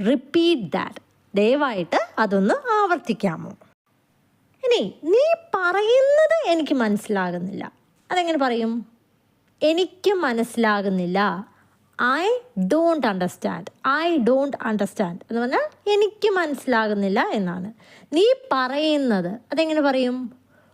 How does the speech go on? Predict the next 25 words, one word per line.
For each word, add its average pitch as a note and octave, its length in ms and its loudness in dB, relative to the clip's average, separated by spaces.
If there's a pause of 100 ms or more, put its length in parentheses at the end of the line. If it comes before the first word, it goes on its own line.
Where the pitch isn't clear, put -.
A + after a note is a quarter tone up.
(160)
"What B3+ 440 2 (400)
you C4+ 120 4 (180)
are E4 140 0 (140)
saying." F#3 320 0 (320)
So, F4+ 40 0 (260)
"I G4 40 -2 (120)
don't C#5 200 2 (120)
understand A#4+ 480 0 (120)
what C#4+ 240 4
you C#4 100 4
are C4 180 -4
saying" F3+ 280 -2 (180)
എന്ന് A3+ 120 -2
പറഞ്ഞാൽ C#4 260 0 (360)
"നീ F4 120 4 (180)
പറയുന്നത് E4+ 640 0
എനിക്ക് A4+ 240 0
മനസ്സിലാകുന്നില്ല." G3 840 -2 (120)
"I C#4 60 4
don't F4+ 360 0
understand D#4 540 -2 (280)
what A3 260 2
you C4+ 120 4
are B3 180 -8
saying." F#3 320 -2